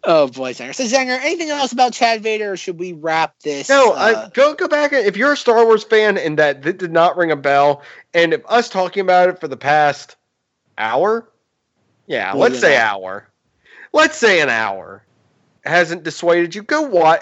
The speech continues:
Speaker 2: like, go watch at least the first season. Definitely watch the first episode. It's fun. It's from a completely different time and place from maybe some of you Star Wars fans are used to.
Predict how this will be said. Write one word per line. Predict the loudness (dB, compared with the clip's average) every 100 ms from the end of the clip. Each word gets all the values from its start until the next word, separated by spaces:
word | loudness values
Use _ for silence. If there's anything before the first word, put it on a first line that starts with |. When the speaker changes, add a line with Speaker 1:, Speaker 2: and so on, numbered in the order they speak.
| -4
Speaker 2:
like, | -4 -2
go | 0 4
watch | 4 2
at | -2
least | -8 -8
the | -6
first | -4 -4
season. | -6 -8 -4 -4 -4 -12 _ 0
Definitely | 2 2 2
watch | 4 2 -2
the | -8
first | -6 -6 -6
episode. | -6 -6 0 0 -2 -10 -20 -12 -4
It's | -2 0
fun. | 2 4 4 0
It's | -4
from | 0 -2 0
a | -2
completely | -4 -8 -10 -6 -6 -4 -2
different | 0 0 -2
time | -2 -2
and | -2
place | -4 -4 -4
from | -6 -4
maybe | -4 -4 -4
some | -4 -2
of |
you | -4
Star | -4 2 2
Wars | 2 0
fans | 0 0 0
are | -4
used | -4 -6 -8 -6
to. | -6 -6